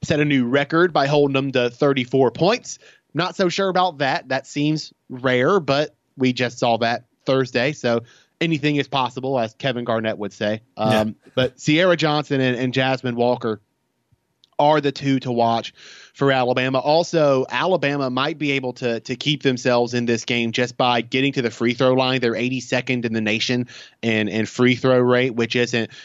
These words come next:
Speaker 1: incredible, but it's also notable that they're top one hundred in,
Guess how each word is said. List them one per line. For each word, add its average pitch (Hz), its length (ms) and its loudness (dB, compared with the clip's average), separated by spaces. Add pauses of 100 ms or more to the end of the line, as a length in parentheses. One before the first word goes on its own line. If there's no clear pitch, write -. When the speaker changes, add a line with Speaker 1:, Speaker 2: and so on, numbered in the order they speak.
(160)
Speaker 1:
incredible, 117 720 0
but 110 160 2
it's 110 140 0
also 117 480 2
notable 117 640 0
that 101 120 -4
they're 110 140 0
top 113 300 -4
one 104 160 -6
hundred 107 340 -2
in, 104 280 -4